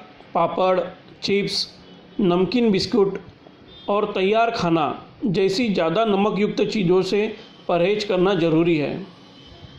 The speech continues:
मिथक सात, मधुमेह के रोगियों ने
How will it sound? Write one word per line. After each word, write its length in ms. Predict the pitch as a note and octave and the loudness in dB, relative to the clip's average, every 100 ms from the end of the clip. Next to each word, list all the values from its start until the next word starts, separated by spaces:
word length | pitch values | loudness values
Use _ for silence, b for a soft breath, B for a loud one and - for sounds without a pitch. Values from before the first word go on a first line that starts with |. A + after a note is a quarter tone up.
| - - - - - - - - - _ _ - - - - - - - | -20 -20 -20 -20 -20 -20 -20 -20 -20 _ _ -20 -20 -20 -20 -20 -20 -4
मिथक 600 | G#3 F3+ F3 G#3 G#3+ G#3+ - | 0 0 0 0 -2 -4 -12
सात, 520 | - F3+ D#3 D3 - - - - - - - B B B - | -4 0 0 -2 -10 -20 -20 -20 -20 -20 -20 B B B -2
मधुमेह 560 | F3 E3+ A3 A3+ A3+ A#3+ | 0 2 2 2 2 0
के 180 | A#3+ | 0
रोगियों 400 | G3+ F3 D#3+ G3 | 2 2 2 2
ने 360 | F#3+ G3 G3+ - | 2 0 -2 -6